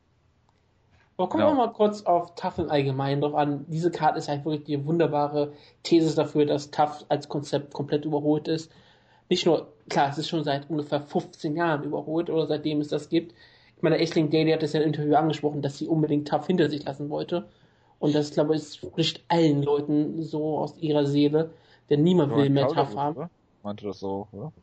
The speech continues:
Speaker 1: Ich weiß nicht, ob Calderwood das auch sagt. Auf jeden Fall sagt es Daly halt im Interview, dass sie keinen Bock mehr auf Tough hatte.
Speaker 2: Tja.
Speaker 1: Und,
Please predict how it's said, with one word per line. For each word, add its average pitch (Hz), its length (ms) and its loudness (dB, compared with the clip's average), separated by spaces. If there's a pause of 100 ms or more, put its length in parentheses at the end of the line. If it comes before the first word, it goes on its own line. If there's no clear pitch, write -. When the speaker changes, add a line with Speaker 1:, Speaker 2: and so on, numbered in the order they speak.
(840)
Speaker 1:
Ich - 180 -14
weiß 285 120 4
nicht, 269 100 2
ob - 60 -4
Calderwood 160 320 4
das 147 120 -4
auch 160 140 4
sagt. 165 260 0
Auf 147 100 -4
jeden 185 120 6
Fall 160 100 4
sagt 160 180 0
es 147 160 0
Daly 147 260 2
halt 147 300 2
im 156 280 4
Interview, 147 480 2
dass 147 160 -4
sie 147 80 -8
keinen 147 240 -2
Bock 147 180 -10
mehr 165 120 -6
auf 165 100 -12
Tough - 220 -6
hatte. 196 300 -4 (280)
Speaker 2:
Tja. - 180 -10 (600)
Speaker 1:
Und, 160 560 2